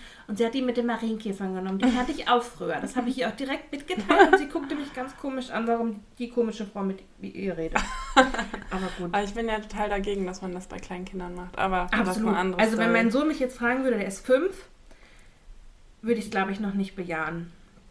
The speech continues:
Speaker 2: Ich durfte mit zwölf.
Speaker 1: Ich war mit einem halben Jahr dran.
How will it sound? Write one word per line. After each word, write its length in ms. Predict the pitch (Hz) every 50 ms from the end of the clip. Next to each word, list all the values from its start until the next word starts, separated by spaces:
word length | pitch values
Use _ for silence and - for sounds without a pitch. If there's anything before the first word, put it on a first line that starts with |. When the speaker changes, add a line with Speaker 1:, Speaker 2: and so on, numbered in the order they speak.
| - - - - - -
Speaker 2:
Ich 100 | - -
durfte 260 | - 240 226 - - 214
mit 240 | 208 208 196 208
zwölf. 400 | - - 208 190 185 190 190 196 - - - - - - - - - - - -
Speaker 1:
Ich 200 | 214 196 196 -
war 120 | 185 185
mit 360 | 180 185 180 180 - - - - - - - - -
einem 160 | 220 196 180
halben 220 | 170 160 160 170 170
Jahr 220 | 160 147 151 156
dran. 340 | 156 170 156 151 156 165 170